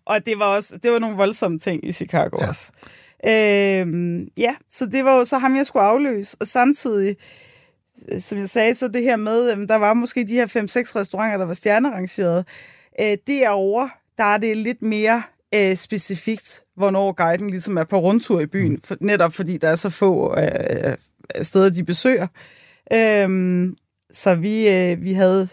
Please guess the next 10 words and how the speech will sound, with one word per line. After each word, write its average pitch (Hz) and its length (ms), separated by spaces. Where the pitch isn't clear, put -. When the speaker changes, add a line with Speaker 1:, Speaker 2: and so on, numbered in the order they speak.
Speaker 1:
eller 160 140
de 196 220
havde 165 280
en 156 160
indikation 165 680
med, 156 100
hvornår 160 420
de 160 180
ville - 140
komme. 156 340